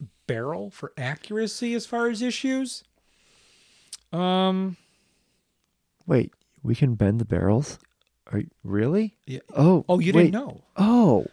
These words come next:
Speaker 2: oh.
Speaker 1: Yes.
Speaker 2: Wait.
Speaker 1: Yes, yes. You can,
Speaker 2: Oh.
Speaker 1: you can. <laughs> Funny story. Watching a guy stick a Marauder barrel in a tr-, in a truck's trailer hitch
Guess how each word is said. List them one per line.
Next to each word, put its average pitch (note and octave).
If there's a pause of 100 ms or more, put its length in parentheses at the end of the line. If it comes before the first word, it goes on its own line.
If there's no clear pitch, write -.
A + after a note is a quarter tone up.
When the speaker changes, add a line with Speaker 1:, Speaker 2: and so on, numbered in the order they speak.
(240)
Speaker 2:
oh. D#3 (220)
Speaker 1:
Yes. - (300)
Speaker 2:
Wait. D3
Speaker 1:
Yes, -
yes. C#3+
You D3+
can, F3+
Speaker 2:
Oh. -
Speaker 1:
you E3
can. G3+ (760)
<laughs> E3 (800)
Funny C#3
story. D3+ (300)
Watching D3
a C#3+
guy C#3
stick -
a C3+
Marauder C#3
barrel B2 (200)
in A2+
a A2
tr-, -
in C#3
a A2+ (440)
truck's -
trailer F3
hitch A2+